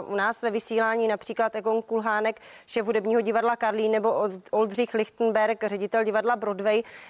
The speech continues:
řekli, že měli dlouhodobě pocit, eh, o-, že je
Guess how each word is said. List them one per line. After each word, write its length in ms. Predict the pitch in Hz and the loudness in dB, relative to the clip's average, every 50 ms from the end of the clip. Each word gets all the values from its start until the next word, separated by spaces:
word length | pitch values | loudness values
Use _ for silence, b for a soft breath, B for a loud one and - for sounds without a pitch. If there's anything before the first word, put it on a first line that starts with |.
| B - | B -2
řekli, 440 | 202 220 214 - 226 214 208 220 | -2 -2 0 2 2 2 2 2
že 100 | 208 226 | 2 2
měli 220 | 214 220 226 233 233 | 2 4 4 4 4
dlouhodobě 460 | 220 220 220 220 233 233 214 254 262 | 4 2 2 4 2 2 4 2 0
pocit, 580 | 262 226 220 - - - - 180 180 - - - | 0 -2 -8 -8 -8 -6 -6 -6 -6 -6 -6 -2
eh, 40 | - 180 185 180 - - | 0 2 2 2 0 0
o-, 180 | - 123 190 190 | -2 -4 -4 -4
že 180 | 185 170 190 202 | -4 -4 -2 0
je 460 | 202 208 208 214 214 220 220 220 226 | 2 2 2 2 2 2 2 2 0